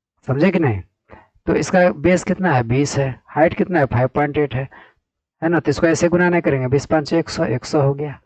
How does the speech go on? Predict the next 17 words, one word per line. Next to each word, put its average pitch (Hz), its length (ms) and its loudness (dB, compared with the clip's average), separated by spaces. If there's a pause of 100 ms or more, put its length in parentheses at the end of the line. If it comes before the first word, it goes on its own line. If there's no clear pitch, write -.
(540)
अब 127 80 -6
बीस 156 280 0
अट्ठे - 380 0
एक 147 80 -2
सौ, - 140 -4
अ, 110 540 -8 (140)
अ, 110 380 -4 (1080)
एट 165 260 2
पॉइंट 135 360 -4
फ़ाइव 107 320 -4
है 92 140 -4
जी। 95 180 -12 (1700)
अरे 104 240 -6
भाई, 120 340 -6 (800)
क्या 135 180 -2
था 95 120 -6
यहाँ? 92 260 -8